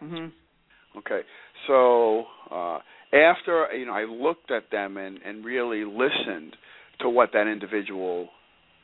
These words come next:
Speaker 2: response was, then,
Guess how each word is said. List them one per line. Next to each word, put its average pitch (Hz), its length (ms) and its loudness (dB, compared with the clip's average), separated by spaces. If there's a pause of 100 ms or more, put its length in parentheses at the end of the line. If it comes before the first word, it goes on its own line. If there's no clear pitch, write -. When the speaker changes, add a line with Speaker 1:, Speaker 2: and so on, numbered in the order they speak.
(140)
Speaker 2:
response 135 680 4
was, 82 340 -2 (600)
then, 117 500 4